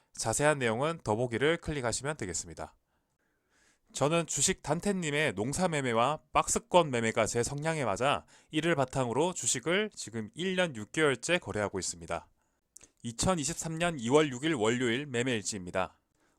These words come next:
오늘 매수한 종목은 한국석유, 동일제강, 까뮤 이엔씨, 나인테크, 일승, 오비고, 하이즈항공, 한국경제티브이, 넥스턴바이오, 남성 총 열 종목입니다.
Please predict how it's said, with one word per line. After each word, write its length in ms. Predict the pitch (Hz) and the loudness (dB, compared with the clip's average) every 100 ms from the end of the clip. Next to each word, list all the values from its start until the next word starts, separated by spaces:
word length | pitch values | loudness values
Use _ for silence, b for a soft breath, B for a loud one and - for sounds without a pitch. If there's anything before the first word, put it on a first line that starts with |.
| _ | _
오늘 280 | 160 175 165 | -2 0 4
매수한 400 | 117 123 170 156 | 4 6 4 4
종목은 500 | 139 127 120 160 175 _ | 0 -2 0 -2 -2 _
한국석유, 720 | - 185 165 - 110 95 76 - | -6 -6 -6 -4 -2 -4 -8 -4
동일제강, 720 | 120 139 131 110 123 156 156 - | 0 0 0 0 2 0 -4 4
까뮤 340 | 165 175 175 | 4 4 -2
이엔씨, 560 | 143 135 120 - 92 85 | 0 0 0 -2 -2 2
나인테크, 720 | 113 139 151 147 - - 175 160 | 4 4 0 -6 -6 -4 -4 -2
일승, 540 | 170 165 - 151 - - | -2 0 0 -2 -4 -4
오비고, 580 | 135 139 143 127 151 170 | -2 -2 -2 0 0 -2
하이즈항공, 760 | - 160 160 139 110 90 90 82 | -2 0 2 2 0 0 -4 -6
한국경제티브이, 1160 | - 165 170 165 - 123 113 117 - 113 127 165 B B B | -6 -4 -4 -6 -4 -4 -2 -4 -4 -6 -4 -4 B B B
넥스턴바이오, 880 | 120 - - 160 135 117 120 160 156 | -2 0 0 0 6 6 6 2 4
남성 480 | 113 110 110 147 147 | 2 2 2 0 0
총 320 | - 175 165 | -4 -4 -2
열 160 | 147 - | -2 -2
종목입니다. 720 | 139 139 113 85 80 82 78 | -2 -4 -6 -6 -6 -6 -6